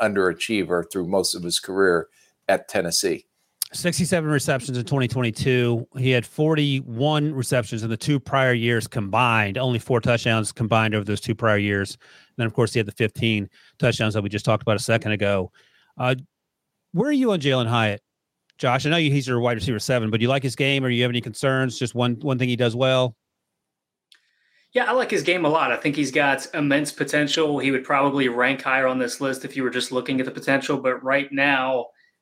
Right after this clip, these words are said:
Speaker 3: I don't think he's as well-rounded as some of these other guys, so I just had them rated a little bit higher. But a guy with fantastic speed, somebody that does have some elusiveness after the catch, so it's not like he's just this straight go route type player that's gonna win at the catch points.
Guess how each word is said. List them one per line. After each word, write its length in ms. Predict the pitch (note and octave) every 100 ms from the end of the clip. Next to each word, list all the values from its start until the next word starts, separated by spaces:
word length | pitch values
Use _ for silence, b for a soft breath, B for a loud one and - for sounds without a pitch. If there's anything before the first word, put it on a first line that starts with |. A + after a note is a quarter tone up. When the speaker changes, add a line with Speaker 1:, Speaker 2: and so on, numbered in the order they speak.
| -
Speaker 3:
I 100 | D3+
don't 260 | C#3+ C#3+ C#3+
think 160 | D3
he's 160 | D3 B2
as 140 | A2+
well-rounded 560 | B2+ B2+ B2 B2 C3 B2+
as 140 | A#2+
some 120 | C#3
of 120 | B2+ B2
these 180 | A#2+
other 220 | B2 A#2+ A2
guys, 400 | A#2 B2+ C#3+ -
so 100 | B2+
I 80 |
just 220 | A#2+ A#2 C#3
had 180 | B2+
them 160 | B2+ B2
rated 300 | B2 B2+ B2
a 60 | B2
little 200 | B2 A#2+
bit 120 | B2
higher. 440 | A#2+ B2 D#3+ F#3 b b b -
But 120 | C#3+
a 60 | C3
guy 220 | C#3+ D3
with 180 | C#3+ C3
fantastic 640 | C#3+ C3 C#3 C#3+ C#3+ D3
speed, 500 | - - D3 C#3+ C#3
somebody 320 | C3+ D#3+ E3 D#3
that 200 | C#3+ C#3
does 260 | C#3+ D3+ D#3
have 240 | D3 D3
some 160 | D3 C3
elusiveness 580 | C3 C3+ D3 C#3 C3+
after 240 | C#3 C3+ C#3
the 100 | C3
catch, 320 | C#3 C3+ C3+
so 120 | D3
it's 180 | B2+ -
not 160 | C#3 C#3
like 160 | C3
he's 300 | D3 C3+ C3
just 260 | D3 C3+ -
this 420 | C3+ C3 - b b b
straight 440 | - - D#3+ D#3 D3
go 180 | D3 D3+
route 400 | C#3 C3+ C#3 -
type 240 | C#3 -
player 220 | D3 C#3
that's 180 | C3 B2+
gonna 220 | D#3 C3
win 180 | B2 C3
at 80 | B2
the 80 | -
catch 320 | E3 F3+ -
points. 460 | D3+ C#3 C3 -